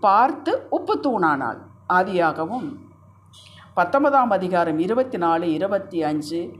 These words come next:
இருபத்தி ஆறு. பின்னிட்டு பாராதே என்பது தேவ கட்டளை. இவள் ஏன் பார்த்தாள்?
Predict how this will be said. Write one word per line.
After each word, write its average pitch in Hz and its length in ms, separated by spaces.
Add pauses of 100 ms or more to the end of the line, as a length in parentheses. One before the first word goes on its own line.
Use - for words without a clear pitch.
(240)
இருபத்தி 175 600
ஆறு. 120 260 (1040)
பின்னிட்டு 359 480 (120)
பாராதே 302 920
என்பது 208 400
தேவ 180 300
கட்டளை. 135 460 (120)
இவள் 262 260
ஏன் 269 280
பார்த்தாள்? 226 540